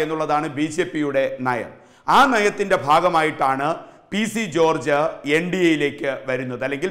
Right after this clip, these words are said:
പി സി ജോർജിൻ്റെ സംഘം, ആ, എൻ ഡി എയുടെ ഘടകകക്ഷി ആകുന്നത്. പക്ഷേ പി സി ജോർജ് എൻ ഡി എയിൽ തുടര-, തുടരുമ്പോൾ എൻ ഡി എയിലേക്ക്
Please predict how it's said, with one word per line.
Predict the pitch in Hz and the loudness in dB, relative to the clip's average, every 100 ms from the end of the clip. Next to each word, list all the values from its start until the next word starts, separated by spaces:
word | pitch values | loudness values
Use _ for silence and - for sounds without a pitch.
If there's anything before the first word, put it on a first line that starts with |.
| 180 | -6
പി | 165 | -10
സി | - 175 | -10 -4
ജോർജിൻ്റെ | 160 151 156 147 143 | -2 -2 -4 -6 -6
സംഘം, | 147 170 139 98 - - - _ 143 | -6 -2 -2 -4 -12 -20 -20 _ -2
ആ, | 156 156 | 0 2
എൻ | 175 208 | 0 0
ഡി | 196 | 0
എയുടെ | 170 151 143 139 - | 0 0 -2 -2 -4
ഘടകകക്ഷി | 139 156 151 139 - 120 - 120 | -2 0 0 -4 -8 -12 -4 0
ആകുന്നത്. | 123 110 92 73 - _ _ 214 | 0 -2 -12 -18 -20 _ _ -4
പക്ഷേ | - 247 175 175 - - - | 0 2 2 0 -8 -14 -2
പി | 226 233 | -2 0
സി | 262 226 | -2 2
ജോർജ് | 214 202 175 196 190 - 151 | 2 2 2 4 2 0 -2
എൻ | 180 208 | -2 0
ഡി | 220 | 2
എയിൽ | 202 190 185 - 160 | 4 2 0 -4 -2
തുടര-, | 156 190 190 160 - | 2 4 4 0 -4
തുടരുമ്പോൾ | 160 175 190 147 110 95 165 | 2 2 2 0 -6 -4 -4
എൻ | 190 | -4
ഡി | 220 | -4
എയിലേക്ക് | 226 202 202 | 0 0 0